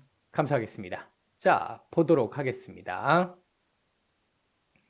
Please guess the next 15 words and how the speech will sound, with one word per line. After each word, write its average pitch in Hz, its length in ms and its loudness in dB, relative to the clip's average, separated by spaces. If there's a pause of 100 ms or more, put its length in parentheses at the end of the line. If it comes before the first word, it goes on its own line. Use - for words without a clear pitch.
(1160)
자, 220 120 8
먼저 180 480 8
오늘 208 720 6
우리 185 380 4
시장이, 196 960 4 (120)
어, 135 440 2 (160)
상승을 202 420 4
했던 180 300 6
배경에 190 480 6
대해서 160 540 4
먼저 139 520 2
간단하게 151 400 2
한번 131 240 0
보게 139 260 2
되면, 135 440 0